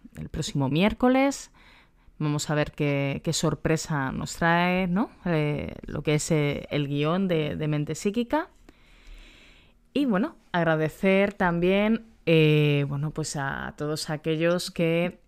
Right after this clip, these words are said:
están compartiendo es-, en nuestro programa, están compartiendo, pues, nuestras teorías.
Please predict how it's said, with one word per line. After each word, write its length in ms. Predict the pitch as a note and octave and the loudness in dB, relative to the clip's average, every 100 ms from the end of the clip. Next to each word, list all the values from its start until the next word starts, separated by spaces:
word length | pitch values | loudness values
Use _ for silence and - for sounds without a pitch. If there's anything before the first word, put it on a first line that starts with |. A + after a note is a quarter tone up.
| - | -6
están 920 | D#3 - D3+ D3 D3+ D3+ D3+ D3+ D3 D3 | -6 -2 0 2 2 2 0 -2 -4 -4
compartiendo 1080 | D#3+ D#3 C#3+ C#3 - G3+ G3+ G3 F#3+ G3 F#3 - - | -2 0 -2 -2 2 4 4 4 4 0 -4 -14 -10
es-, 300 | D3+ - - | -8 -6 -8
en 200 | D3 D3 | -8 -6
nuestro 400 | D3 - C#3 B2+ | -6 -6 -6 -6
programa, 680 | - C3+ F3+ G#3 G3 F#3 F3+ | -6 2 4 4 4 2 0
están 280 | - D3+ | -4 -8
compartiendo, 720 | C#3+ C#3+ C#3+ - D#3 D3+ D3+ D3+ - - | -8 -8 -10 -6 -4 -2 -4 -6 -6 -2
pues, 160 | - C#3+ | -2 -2
nuestras 360 | D3 - C3 - | -6 -8 -10 -6
teorías. 640 | C3+ D3 F#3 F3+ F#3+ - | -2 4 4 4 0 -8